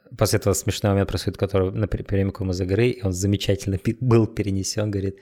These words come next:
«Ты рановато встала, можешь, в принципе, поспать какое-то время, пару часиков». И говорит, «Да я даже не уста-»,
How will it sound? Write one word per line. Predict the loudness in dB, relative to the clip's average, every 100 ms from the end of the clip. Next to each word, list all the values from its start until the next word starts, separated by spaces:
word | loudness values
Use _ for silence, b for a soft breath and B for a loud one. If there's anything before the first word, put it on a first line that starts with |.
| B B B B B _ 0
«Ты | 4
рановато | 6 4 4 0
встала, | -2 0 2 2
можешь, | 2 0 0 -4
в |
принципе, | -2 -2 -2 -4
поспать | -4 -2 -2 -2 -4
какое-то | -4 -2 -2 0 0
время, | 2 2 0
пару | 0 0 2
часиков». | 0 -2 -4 -8 -6
И |
говорит, | -4 -2
«Да | 0
я | -2 0
даже | 0 2
не | 2
уста-», | 2 0 0 0 -2